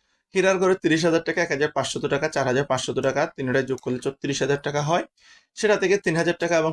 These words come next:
পঁচাত্তর টাকা অর্থাৎ ডেবিট পাশের দুইটি টাকা যোগ করলে আরো বত্রিশ হাজার নয়শত পঁচিশ টাকা কম থাকে। তাহলে এটাও হবে ব্যালেন্স সিডি ডিসেম্বর একত্রিশ তারিখের জন্য। তাহলে দুই দিকে টাকার ঘরের যোগফলগুলো সমান হয়ে গেল ব্যালেন্স সিডি সহ যোগ করার পর। তাহলে যেটা দুই হাজার আঠারো সালে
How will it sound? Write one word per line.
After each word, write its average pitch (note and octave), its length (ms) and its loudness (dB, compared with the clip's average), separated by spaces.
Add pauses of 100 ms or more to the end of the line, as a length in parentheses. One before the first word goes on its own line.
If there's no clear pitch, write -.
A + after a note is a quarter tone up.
পঁচাত্তর D3 420 -4
টাকা D3 160 0
অর্থাৎ D3+ 220 -4
ডেবিট C3+ 200 -2
পাশের C#3+ 240 -6
দুইটি C#3 280 -12
টাকা B2+ 140 -4 (100)
যোগ A#2+ 100 -10 (100)
করলে B2 220 -2 (440)
আরো D3 200 0
বত্রিশ D#3+ 360 0
হাজার F#3+ 200 2
নয়শত D3 240 0 (100)
পঁচিশ C#3+ 300 -4
টাকা D#3 200 2
কম F#3+ 100 0 (120)
থাকে। - 240 -8 (640)
তাহলে D3+ 140 -2 (120)
এটাও C#3 280 2
হবে D3 140 2 (120)
ব্যালেন্স C#3 300 0 (380)
সিডি A#2 400 -2 (320)
ডিসেম্বর B2 360 0
একত্রিশ B2 380 -4
তারিখের A2 320 -10
জন্য। A2 180 -20 (720)
তাহলে D#3 160 0
দুই C3+ 140 2
দিকে C#3+ 140 2 (100)
টাকার C3 240 -2
ঘরের C#3 220 2
যোগফলগুলো C3+ 460 0
সমান C#3 240 2
হয়ে C#3 160 2
গেল C3+ 100 2 (120)
ব্যালেন্স B2 280 -2
সিডি A#2 220 -6
সহ B2+ 100 -6 (120)
যোগ A#2+ 160 -8
করার A2+ 260 -16
পর। - 160 -20 (640)
তাহলে F#3+ 180 0
যেটা F#3+ 200 4
দুই F3+ 120 4
হাজার G3 200 4
আঠারো E3+ 240 2
সালে F#3 140 4